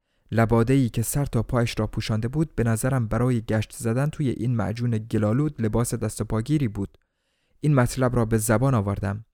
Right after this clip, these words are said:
حتی روی دست و پاگیر بودن چنین هیئتی پافشاری هم کردم. جواب داد: "آدم عادت می‌کنه."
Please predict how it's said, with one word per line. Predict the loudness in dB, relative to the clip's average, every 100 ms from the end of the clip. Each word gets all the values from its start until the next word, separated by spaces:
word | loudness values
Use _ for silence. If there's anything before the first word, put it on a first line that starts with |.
| _ -6
حتی | -4 0
روی | 2 4 2
دست | 2 0 0
و |
پاگیر | -2 -2 -2 -2
بودن | -2 -2 0 0
چنین | 0 -2 -2 0
هیئتی | -2 -2 -2 -4
پافشاری | -4 -4 -2 -2 0 0
هم | -2
کردم. | -2 -2 -2 -4 -6 _ _ _ _
جواب | -2 2 2 2
داد: | 2 0 -2 _ _ _ _ _ _ _
"آدم | -2 0 2 2
عادت | 2 2 0 -2
می‌کنه." | -6 -6 -6 -6